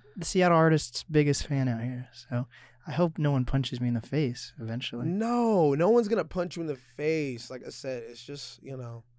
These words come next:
Speaker 2: when, if, if I said something about someone,
Speaker 1: Yeah.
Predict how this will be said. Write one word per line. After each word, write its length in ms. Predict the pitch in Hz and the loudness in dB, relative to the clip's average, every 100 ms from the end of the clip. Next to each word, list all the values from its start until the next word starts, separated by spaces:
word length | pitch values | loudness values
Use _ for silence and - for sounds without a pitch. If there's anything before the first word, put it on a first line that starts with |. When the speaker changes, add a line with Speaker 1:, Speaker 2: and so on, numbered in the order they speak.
| _ _ _ _ _ _ _ | _ _ _ _ _ _ _
Speaker 2:
when, 240 | 151 190 185 | -2 0 0
if, 140 | 180 180 | 0 2
if 140 | 185 160 | 0 4
I 160 | 208 | 4
said 320 | 214 247 214 | 4 2 2
something 460 | - 208 196 196 185 | 2 0 4 4 4
about 340 | 143 151 160 143 | 0 2 2 2
someone, 560 | - 175 180 180 180 151 | -2 2 4 2 0 0
Speaker 1:
Yeah. 280 | 147 117 | 0 0